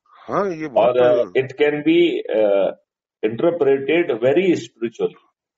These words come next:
Speaker 2: जब आप
Speaker 1: आपने पूरा
Speaker 2: मधुशाला
Speaker 1: सुनी है?
Speaker 2: को मद-, मदुरा का घर कहते हैं तो that is a physical connotation।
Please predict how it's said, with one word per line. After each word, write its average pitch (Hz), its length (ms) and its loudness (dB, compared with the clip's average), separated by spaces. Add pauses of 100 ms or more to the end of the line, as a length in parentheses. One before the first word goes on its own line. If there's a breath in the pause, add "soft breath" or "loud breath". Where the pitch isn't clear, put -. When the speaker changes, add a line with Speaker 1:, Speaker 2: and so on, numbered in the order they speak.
(760 soft breath)
Speaker 2:
जब 127 140 2
आप 131 100 4
Speaker 1:
आपने 135 220 -2
पूरा 180 180 0
Speaker 2:
मधुशाला - 20 0
Speaker 1:
सुनी 202 360 0
है? 139 60 -4
Speaker 2:
को 156 300 2
मद-, 107 560 -2
मदुरा 120 280 2
का 147 160 0
घर 113 220 -2
कहते 131 340 -2
हैं 139 260 -2
तो 147 140 -4
that 127 240 -2
is 139 200 0
a 139 100 2
physical 135 760 -4
connotation। 107 520 -4